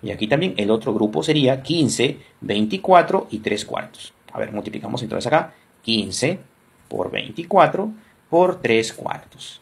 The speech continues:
Listo. En primer lugar, chicos, miren aquí yo puedo simplificar cuatro y cuatro de una vez para no hacer problemas, ¿de acuerdo? Muy bien. Tendría aquí sesenta por X por uno que nos da como resultado sesenta X, ¿verdad? Muy bien. Y aquí voy a dejar expresado esto,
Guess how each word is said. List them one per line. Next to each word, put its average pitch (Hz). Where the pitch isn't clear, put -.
Listo. 113
En 147
primer 196
lugar, 196
chicos, 190
miren 185
aquí 180
yo 175
puedo 170
simplificar 143
cuatro 135
y -
cuatro -
de 110
una 123
vez -
para -
no 120
hacer 123
problemas, 120
¿de 127
acuerdo? 175
Muy 135
bien. -
Tendría 120
aquí 147
sesenta 107
por 98
X 104
por 180
uno 180
que 202
nos 185
da 160
como 175
resultado 127
sesenta 98
X, 175
¿verdad? 135
Muy 131
bien. -
Y 151
aquí 160
voy 185
a -
dejar 165
expresado 147
esto, 131